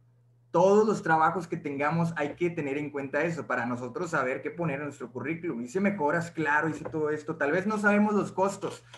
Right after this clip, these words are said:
pero sabemos tiempos. Nosotros podemos ponerlo también.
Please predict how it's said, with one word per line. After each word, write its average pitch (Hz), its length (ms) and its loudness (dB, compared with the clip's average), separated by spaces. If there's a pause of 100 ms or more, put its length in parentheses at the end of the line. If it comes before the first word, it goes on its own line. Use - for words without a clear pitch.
(140)
pero - 180 0
sabemos 180 480 2
tiempos. 196 640 0 (560)
Nosotros 151 380 -2
podemos 180 680 6
ponerlo 139 540 -2
también. 120 640 -2